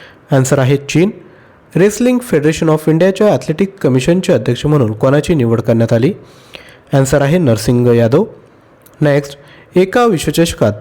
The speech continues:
तीन सुवर्णपदके जिंकणारी दुसरी भारतीय तिरंदाज कोण ठरली आहे? आन्सर आहे ज्योती सुरेखा वेनम. नेक्स्ट, शांघाय कॉर्पोरेशन ऑर्गनायझेशन संरक्षण मंत्र्यांच्या बैठकीचे आयोजन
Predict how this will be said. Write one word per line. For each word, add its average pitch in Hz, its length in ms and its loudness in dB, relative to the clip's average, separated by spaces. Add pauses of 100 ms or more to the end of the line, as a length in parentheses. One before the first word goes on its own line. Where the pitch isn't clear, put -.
तीन 226 160 4
सुवर्णपदके 156 680 0
जिंकणारी 135 520 0
दुसरी 160 400 0
भारतीय 131 420 0
तिरंदाज 139 360 2
कोण 123 300 0
ठरली 123 260 0
आहे? 127 220 0 (840)
आन्सर 139 280 0
आहे 156 200 2
ज्योती 180 480 2
सुरेखा 113 460 -2
वेनम. 120 340 2 (720)
नेक्स्ट, 135 380 0 (480)
शांघाय 208 340 0
कॉर्पोरेशन 180 560 0
ऑर्गनायझेशन 143 680 0
संरक्षण 170 480 0
मंत्र्यांच्या 131 500 0
बैठकीचे 165 500 0
आयोजन 113 340 0